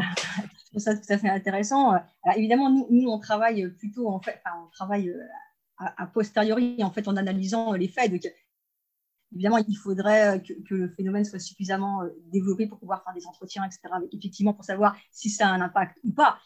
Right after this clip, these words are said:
Euh, après, ce que je trouve intéressant, c'est de voir que, comme souvent, le tourisme est utilisé par les, alors, les sociétés locales. Là, c'est une compagnie, mais, euh, pour, euh, réussir à continuer leur activité. Et là, c'est un peu ce qui se passe. C'est-à-dire qu'on se dit, bon, bon, on va,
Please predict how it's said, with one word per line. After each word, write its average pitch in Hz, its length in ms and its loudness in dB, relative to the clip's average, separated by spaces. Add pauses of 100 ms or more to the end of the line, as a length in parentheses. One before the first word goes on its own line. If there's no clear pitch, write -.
(240)
Euh, 185 240 6 (240)
après, 214 280 2
ce 240 80 -8
que 233 80 -2
je 226 60 -4
trouve 220 120 -4
intéressant, 220 440 0
c'est 226 120 -4
de 202 100 0
voir 254 280 -2
que, 226 80 -4
comme 208 240 0
souvent, 240 340 -6
le 208 140 0
tourisme 247 420 -4 (260)
est 208 180 -2
utilisé 220 420 0
par 202 160 2
les, 202 80 0 (120)
alors, 175 160 -4
les 180 80 -8
sociétés 208 300 -6
locales. 202 300 0
Là, 185 180 0
c'est - 220 -10
une 185 100 -8
compagnie, 214 720 -2
mais, 202 240 -2 (280)
euh, 180 160 4 (180)
pour, 247 280 2
euh, 196 100 2 (120)
réussir 226 580 2
à 233 120 2
continuer 226 360 0
leur 240 120 0
activité. 220 680 0
Et - 20 2
là, 240 140 4
c'est 214 180 -2
un 202 80 0
peu 247 160 -6
ce 220 80 -6
qui 208 120 -14
se - 80 -16
passe. 269 180 0
C'est-à-dire 196 180 -8
qu'on 208 120 -2
se 208 60 0
dit, 247 40 0
bon, 196 240 -2
bon, 170 140 -10
on 170 40 -12
va, 175 120 -8